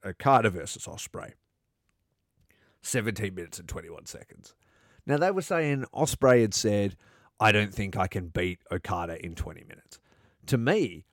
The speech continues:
I thought this time limit lent itself to Ospreay's strengths. Okada's best in the deep water. He's great in those big, long, epic encounters. Like, if you're gonna get a win on Okada, you wanna knock it out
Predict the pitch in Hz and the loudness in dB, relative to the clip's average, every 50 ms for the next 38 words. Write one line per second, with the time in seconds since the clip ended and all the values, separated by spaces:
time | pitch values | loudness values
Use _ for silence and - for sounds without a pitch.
0 | _ _ _ - 143 170 - 208 - - 110 - - - - - - 110 120 123 | _ _ _ -2 0 2 2 0 0 -2 -4 -8 -8 -10 -8 -4 -2 0 0 0
1 | 117 113 110 107 104 101 - _ _ _ _ _ _ _ _ _ _ _ - - | 0 0 0 0 0 -2 -4 _ _ _ _ _ _ _ _ _ _ _ -20 -12
2 | - - 101 101 92 - 101 - - 117 95 - - - - 104 - - - - | -6 -2 -2 -2 -2 -4 -8 -8 -8 -8 -8 -10 -12 -12 -12 -12 -14 -14 -16 -16
3 | 80 73 - - - - - 139 135 107 - _ - - - _ _ _ _ _ | -16 -14 -14 -14 -8 -6 -4 -4 -4 -6 -10 _ -20 -20 -20 _ _ _ _ _
4 | _ - 123 123 - 143 143 165 160 127 95 90 92 90 110 123 156 156 - - | _ -4 -2 0 4 4 4 4 4 0 -4 -8 -6 -2 0 2 2 2 0 -4
5 | - 113 104 95 92 85 78 - 87 82 69 82 82 82 - - - - 131 143 | -4 -6 -6 -6 -6 -8 -8 -10 -10 -12 -12 -14 -14 -14 -14 -10 -6 -4 -4 -4
6 | 123 110 113 _ _ - 127 120 123 123 127 139 147 131 - 120 113 107 101 98 | -4 -8 -14 _ _ -12 -10 -8 -6 -4 -2 -2 -2 -4 -6 -8 -8 -8 -8 -10
7 | 95 95 98 95 85 - - 120 113 117 117 117 117 113 110 101 95 107 101 101 | -10 -12 -14 -16 -16 -14 -12 -10 -8 -6 -6 -4 -4 -6 -6 -8 -8 -10 -8 -8
8 | 101 104 107 110 110 107 107 107 104 98 98 - _ - 110 107 107 - 110 101 | -6 -4 -2 -2 0 0 0 -2 -4 -6 -10 -14 _ -10 -8 -8 -6 -6 -8 -8
9 | - - 98 92 87 - - 104 107 107 107 98 - - - - - - - - | -8 -10 -12 -12 -12 -10 -6 -4 -2 -2 -4 -4 -8 -14 -20 -20 -20 -20 -20 -20
10 | - _ - 98 107 - - 117 110 - 131 151 175 185 156 151 139 123 110 101 | -16 _ -4 -4 -4 -4 -6 -10 -4 2 4 6 6 6 6 4 2 2 2 2
11 | 113 117 107 101 92 87 85 90 110 120 120 117 110 101 98 95 92 95 - 113 | 2 2 2 2 0 -4 -4 -4 -2 -2 0 0 0 0 0 -2 -2 -2 -2 0
12 | 98 101 127 170 147 - 101 110 117 113 113 113 101 92 90 95 98 95 90 - | 0 0 0 -2 -4 -6 -4 -2 -2 0 2 2 0 0 -2 -6 -6 -6 -6 -6
13 | - 98 87 85 85 | -8 -10 -10 -10 -12